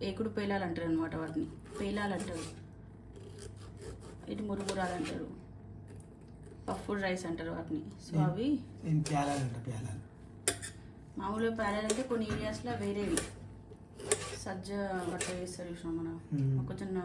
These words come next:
Speaker 1: వాడుతుంది చేసిన వాటి
Speaker 2: అదే, పాప్కార్న్.
Speaker 1: ఆ, అవి.
Speaker 2: కదా?
Speaker 1: మ్మ్. So అది చేసిస్తున్నా, జీరో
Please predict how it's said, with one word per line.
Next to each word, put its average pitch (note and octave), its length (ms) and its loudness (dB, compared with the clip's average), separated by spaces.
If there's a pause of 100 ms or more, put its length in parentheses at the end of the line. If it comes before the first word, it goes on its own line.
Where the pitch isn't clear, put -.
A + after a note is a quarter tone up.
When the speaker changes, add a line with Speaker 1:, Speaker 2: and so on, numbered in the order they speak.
(120)
Speaker 1:
వాడుతుంది E3 360 -4
చేసిన E3+ 240 -8
వాటి E3 140 -8
Speaker 2:
అదే, C#3 120 0 (220)
పాప్కార్న్. C#3 380 4 (300)
Speaker 1:
ఆ, F#3 80 -4 (260)
అవి. E3 140 -4 (280)
Speaker 2:
కదా? F#3+ 180 2 (180)
Speaker 1:
మ్మ్. F3 200 0 (1500)
So G#3+ 120 -6 (1040)
అది G3+ 200 -2
చేసిస్తున్నా, G3 580 -2 (340)
జీరో G3+ 200 -2